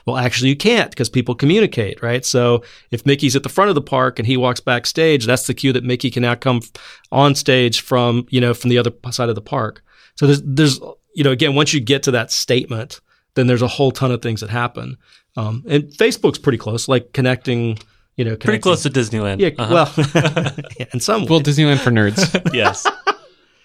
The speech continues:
Speaker 1: Uh, what, sorry, one other thing about Disneyland that I
Speaker 2: <laughs> Yeah.
Speaker 1: think is really fascinating.
Speaker 2: I, I think Disneyland's fascinating.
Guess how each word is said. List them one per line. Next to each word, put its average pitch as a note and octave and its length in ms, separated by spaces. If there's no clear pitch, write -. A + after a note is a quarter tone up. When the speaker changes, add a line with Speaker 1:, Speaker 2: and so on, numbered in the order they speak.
Speaker 1:
Uh, G3 100
what, G#3+ 340
sorry, A#2 200
one D#3 160
other F#3+ 140
thing E3+ 220
about C#3 220
Disneyland C3+ 460
that C3+ 100
I C#3 40
Speaker 2:
<laughs> - 20
Yeah. C#3+ 40
Speaker 1:
think E3+ 180
is C3+ 160
really C3+ 200
fascinating. A2+ 720
Speaker 2:
I, E3 320
I C#3 220
think A#2+ 240
Disneyland's G2+ 540
fascinating. G#2+ 520